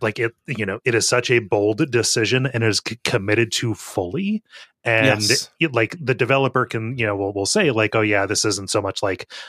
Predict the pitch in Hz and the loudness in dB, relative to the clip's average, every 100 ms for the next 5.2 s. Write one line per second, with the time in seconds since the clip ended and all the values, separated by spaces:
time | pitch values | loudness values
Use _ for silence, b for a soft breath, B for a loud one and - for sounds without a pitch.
0 | B 117 - - 233 160 123 120 - 117 | B -6 0 2 4 4 4 2 0 2
1 | 101 - - 110 104 101 101 107 98 107 | 0 -2 0 0 2 0 -2 -2 -2 -2
2 | 123 113 101 101 95 - 120 104 107 95 | -2 0 0 -2 -2 2 2 0 -4 -6
3 | 107 101 107 104 - 110 95 110 107 92 | -4 -4 -6 -6 -4 -4 -2 0 0 -2
4 | - B B 113 107 - _ 170 165 - | -8 B B 0 0 -2 _ -4 -2 -2
5 | 156 | -4